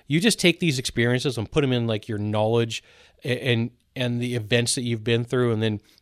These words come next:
you can judge what's going on from there. But walking from a deal, there should be really good reasons for it. There really should. Um, and just remember, it does get easier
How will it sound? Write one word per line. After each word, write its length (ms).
you 80
can 300
judge 300
what's 160
going 280
on 140
from 200
there. 280
But 200
walking 520
from 200
a 80
deal, 560
there 100
should 160
be 100
really 240
good 180
reasons 340
for 260
it. 140
There 120
really 240
should. 320
Um, 400
and 140
just 180
remember, 380
it 320
does 480
get 360
easier 420